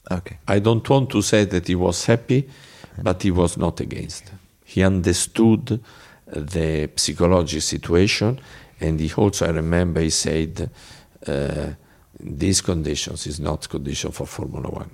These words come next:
Speaker 1: Okay. So, end of seventy-seven.
Speaker 2: Yeah.
Speaker 1: Um, you stopped day-to-day racing. Um, why did you do that?
Speaker 2: Because in my life, I,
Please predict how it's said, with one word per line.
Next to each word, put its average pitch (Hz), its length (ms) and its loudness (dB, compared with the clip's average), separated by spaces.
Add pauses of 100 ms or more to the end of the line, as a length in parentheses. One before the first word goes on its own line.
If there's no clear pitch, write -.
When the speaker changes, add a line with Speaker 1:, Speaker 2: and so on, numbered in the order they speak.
(960)
Speaker 1:
Okay. 87 280 -8 (640)
So, 123 380 4
end 160 260 6
of 131 100 6
seventy-seven. 95 1000 0 (180)
Speaker 2:
Yeah. 71 220 -4 (180)
Speaker 1:
Um, 87 520 4 (440)
you 160 380 6 (840)
stopped - 500 2
day-to-day 101 500 6
racing. 95 600 2 (340)
Um, 90 600 4 (200)
why 147 200 6
did 151 180 2
you 127 100 4
do 120 160 8
that? 98 120 2 (3000)
Speaker 2:
Because 196 340 4
in 160 140 4
my 180 200 6
life, 185 420 4
I, 135 280 6